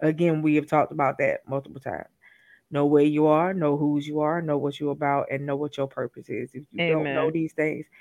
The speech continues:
Speaker 1: hit us up so we can talk
Speaker 2: Yes.
Speaker 1: about it. Okay?
Speaker 2: Yes.
Speaker 1: Um, 'cause we, we're gonna do some shows on, on spiritual gifts, and we're gonna do some whole other stuff. Like I said, we like to do the whole person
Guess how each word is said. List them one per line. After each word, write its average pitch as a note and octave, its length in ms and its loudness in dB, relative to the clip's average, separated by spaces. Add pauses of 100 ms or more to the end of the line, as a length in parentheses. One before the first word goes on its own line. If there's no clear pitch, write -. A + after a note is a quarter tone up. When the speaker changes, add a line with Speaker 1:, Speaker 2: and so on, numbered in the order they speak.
(260)
Speaker 1:
hit G#3+ 220 6
us D#3 160 2
up A2 220 -4 (120)
so C3+ 200 -2
we D3+ 160 -4
can D#3+ 160 2
talk D3+ 200 4
Speaker 2:
Yes. D3+ 60 -4
Speaker 1:
about G2 260 -4
it. - 100 -10 (200)
Okay? D3+ 360 0
Speaker 2:
Yes. D3 380 -6 (100)
Speaker 1:
Um, D3+ 380 0 (340)
'cause E3 140 0
we, A3 160 6
we're G#3+ 200 0
gonna G#3 220 4
do F#3 200 0
some E3+ 200 -2
shows E3 440 4
on, D3+ 140 0
on D3 280 -2
spiritual D#3 480 2
gifts, D3+ 360 2
and C#3 120 -4
we're D#3 140 -4
gonna D3 140 -4
do C#3+ 120 -8
some C#3+ 200 -10
whole C3+ 360 -2
other C#3 160 -6
stuff. - 320 -8
Like - 260 -6
I A#2 80 0
said, C#3 260 -2
we D3+ 200 -2
like C#3+ 220 -2
to D3 60 -20
do D3 180 -6
the C#3 80 -4
whole C#3+ 300 -2
person C#3+ 440 -10